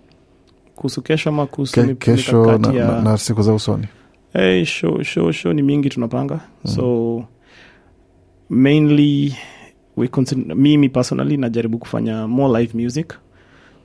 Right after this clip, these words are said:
Speaker 1: 'cause it's something that's lacking. Hatuna, hatuna live music sana, and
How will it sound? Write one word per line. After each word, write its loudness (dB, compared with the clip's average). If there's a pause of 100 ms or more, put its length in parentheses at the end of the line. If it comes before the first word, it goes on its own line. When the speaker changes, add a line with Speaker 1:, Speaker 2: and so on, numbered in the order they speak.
(120)
Speaker 1:
'cause -2
it's -14
something 0
that's -8
lacking. -6 (140)
Hatuna, -2 (360)
hatuna 0
live -2 (120)
music -8
sana, -10 (440)
and -6